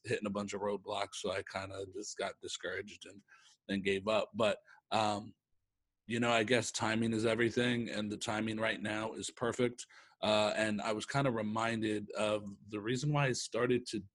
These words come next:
to, why I even had this idea. And that idea came out of just the necessity, um, to stay motivated and stay inspired.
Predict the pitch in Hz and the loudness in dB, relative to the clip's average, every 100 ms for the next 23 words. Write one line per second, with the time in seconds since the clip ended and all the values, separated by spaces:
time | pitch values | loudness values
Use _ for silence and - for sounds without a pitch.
0 | _ - 107 104 _ _ _ - 135 147 | _ -6 -6 -6 _ _ _ 0 4 6
1 | 143 135 127 123 107 101 95 101 98 90 | 4 2 0 0 0 -2 -2 -2 -2 -4
2 | - - - _ 113 110 104 90 104 120 | -14 -18 -20 _ 2 2 2 0 -2 -2
3 | - 113 104 117 123 117 113 - - 127 | -2 -4 -4 2 4 4 0 -4 -4 -2
4 | 120 110 - - 120 113 107 104 120 - | -2 -6 -8 -2 0 0 -4 -2 0 0
5 | - 117 110 - 113 113 104 - 123 - | -2 -2 0 -4 -2 0 2 2 0 0
6 | 104 101 98 - - _ _ 110 107 101 | -2 -4 -6 -14 -20 _ _ -2 -2 -2
7 | 98 - _ - 101 113 110 110 107 104 | -6 -12 _ -8 -2 0 2 2 2 2
8 | 101 101 101 98 101 104 101 95 - 110 | -2 -2 -6 -8 -12 -10 -10 -8 -2 -2
9 | 104 98 - 101 98 95 | -2 -6 -6 -4 -4 -6